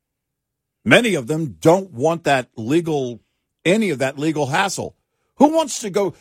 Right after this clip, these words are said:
Has anyone renewed their driver's license lately? Can you imagine coming here from another country, trying to go through that legal process? Nobody wants to do that. They're not gonna do that.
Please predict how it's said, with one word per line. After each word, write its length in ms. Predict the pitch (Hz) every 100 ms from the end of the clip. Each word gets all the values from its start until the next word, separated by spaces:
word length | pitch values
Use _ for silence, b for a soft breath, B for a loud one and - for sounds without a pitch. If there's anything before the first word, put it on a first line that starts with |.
| b
Has 200 | - 220 -
anyone 540 | 233 311 285 269 226
renewed 520 | 180 196 165 220 240 175
their 160 | 190
driver's 720 | 139 104 151 190 202 208 185
license 640 | 170 190 202 - 233 208 185
lately? 580 | 196 226 233 269 254 - _ _ _ _ _ _ _
Can 160 | 208 220
you 160 | 233
imagine 440 | 208 196 185 208 180
coming 400 | 190 190 196 170
here 300 | 123 170 208
from 220 | 190 170
another 260 | 151 160 147
country, 600 | - 143 156 196 208 226 _ _ _ _ _ _ _
trying 280 | - 185 202
to 80 | 175
go 220 | 165 180
through 160 | 170 190
that 200 | 160 143
legal 380 | 127 151 170 180
process? 520 | - 165 175 - -
Nobody 260 | 285 359 139
wants 280 | 131 -
to 140 | - 117
do 360 | 92 127 123 92
that. 320 | 110 196 254 _ _ _ _ _ _ _
They're 100 | -
not 160 | 403 311
gonna 180 | 147 110
do 300 | 85 131 110
that. 300 | 113 202